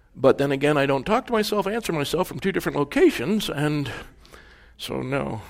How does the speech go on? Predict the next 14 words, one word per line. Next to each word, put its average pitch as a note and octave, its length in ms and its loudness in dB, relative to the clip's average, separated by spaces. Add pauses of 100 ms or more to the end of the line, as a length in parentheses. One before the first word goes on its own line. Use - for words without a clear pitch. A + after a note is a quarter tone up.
(200)
I - 100 -12
can't B2 220 -6
explain D3 380 -2
that. - 180 -14 (1400)
It C#3 140 -6
doesn't, D#3 340 -4 (160)
I, A#2+ 440 -6 (120)
I, C3 180 -6 (300)
I, - 60 -14 (1040)
it, - 160 -2 (1700)
and D#3 100 4
then G3+ 240 6
as D3 160 2
you, D#3+ 240 4